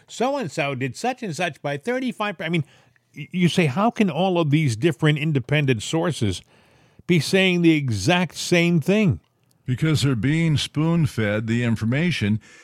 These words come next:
Speaker 2: And you know what? Let's, let's be honest. You know, broadcasters can be lazy.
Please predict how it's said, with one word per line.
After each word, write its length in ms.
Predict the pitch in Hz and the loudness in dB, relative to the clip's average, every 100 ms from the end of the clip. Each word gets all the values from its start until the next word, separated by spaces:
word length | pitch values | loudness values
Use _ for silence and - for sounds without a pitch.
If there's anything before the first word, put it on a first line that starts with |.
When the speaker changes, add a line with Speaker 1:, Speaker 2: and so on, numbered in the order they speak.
| _ | _
Speaker 2:
And 160 | 226 226 | -4 -2
you 100 | 233 | -2
know 160 | 214 | -2
what? 380 | 170 143 135 135 | -2 -2 -2 -4
Let's, 300 | 139 151 - _ | -4 -4 -6 _
let's 200 | 143 139 | -4 -4
be 160 | 135 131 | -2 -2
honest. 460 | 120 107 73 - - _ _ _ _ - | -2 -2 -4 -10 -18 _ _ _ _ -4
You 140 | 139 | -2
know, 180 | 135 117 | 0 -2
broadcasters 920 | 104 160 185 143 139 131 - 117 101 | 0 0 -2 -2 -2 -2 -4 -4 -4
can 240 | - 113 95 | -4 -2 0
be 140 | 87 | -2
lazy. 560 | 85 98 87 71 71 | -2 -2 -4 -8 -14